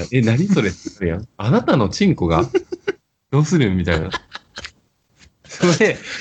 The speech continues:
あなたのってこう、おもむろに歌い出して、チンコが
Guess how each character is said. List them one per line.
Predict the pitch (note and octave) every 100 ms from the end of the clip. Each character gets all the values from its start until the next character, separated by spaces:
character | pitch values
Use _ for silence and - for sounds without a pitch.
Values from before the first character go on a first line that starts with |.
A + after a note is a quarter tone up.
| D#3+ - -
あ |
な | B2+ C3+
た | C3 D3 D3
の | D#3+ D#3+
っ |
て | D#3+ F#2
こ | F#2+ F#2 - - - -
う、 | G#2+
お |
も | G#2
む | G#2
ろ | G2+
に | G2+
歌 | F#2+ G2+
い |
出 | G2+
し | -
て、 | F2+
チ | - A#2 D#3 D#3+
ン | C#3+
コ | C#3+ C3+
が | C3 D3+ D#3+ E3